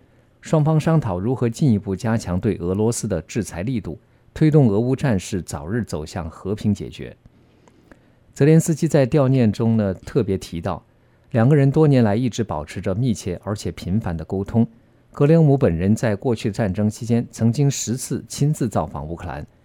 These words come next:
近几个星期他还一直在为推动和平进程积极奔走斡旋，尤其是在加强对俄罗斯制裁方面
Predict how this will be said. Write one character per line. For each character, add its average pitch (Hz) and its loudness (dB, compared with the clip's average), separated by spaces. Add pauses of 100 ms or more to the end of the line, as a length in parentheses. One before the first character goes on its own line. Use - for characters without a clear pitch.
(400)
近 170 6
几 120 2
个 98 2
星 120 4
期 127 -4
他 127 -8
还 110 -4
一 147 0
直 110 -2
在 107 -2
为 104 0
推 131 -4
动 127 2
和 110 -2
平 113 4
进 113 4
程 80 -6
积 127 -4
极 104 -2
奔 123 0
走 101 -4
斡 85 -4
旋， 76 -8 (500)
尤 151 6
其 151 0
是 135 -2
在 123 2
加 127 2
强 107 2
对 110 2
俄 98 0
罗 120 2
斯 123 -6
制 139 -2
裁 76 -8
方 87 -4
面 92 -2